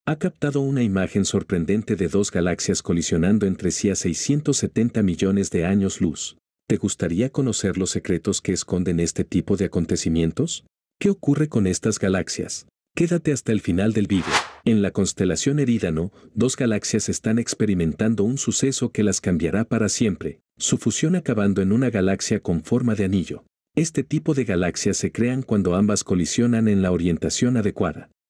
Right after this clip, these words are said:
Aunque no tendrán este aspecto por mucho tiempo, astronómicamente hablando,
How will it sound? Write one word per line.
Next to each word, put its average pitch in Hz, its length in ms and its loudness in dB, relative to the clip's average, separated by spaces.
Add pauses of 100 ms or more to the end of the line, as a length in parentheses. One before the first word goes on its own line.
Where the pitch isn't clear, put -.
Aunque 110 320 0
no 147 160 0
tendrán 110 400 0
este 90 220 0
aspecto - 440 -2
por 85 160 -2
mucho 95 320 0
tiempo, 98 460 0 (220)
astronómicamente 98 1040 0
hablando, 87 500 -2